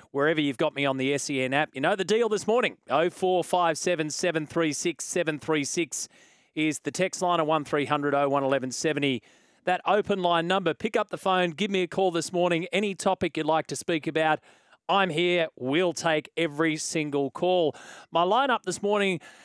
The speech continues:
I'm looking forward to a chat with Dane Gagai.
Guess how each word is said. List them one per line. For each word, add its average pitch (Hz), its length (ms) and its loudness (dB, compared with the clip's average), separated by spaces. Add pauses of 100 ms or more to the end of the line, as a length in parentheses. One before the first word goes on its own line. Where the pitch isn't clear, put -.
(200)
I'm 175 200 0
looking 254 340 0
forward 190 320 2
to 165 140 -2
a 156 60 0
chat 170 260 0
with 147 100 -4
Dane 160 300 2
Gagai. 131 460 0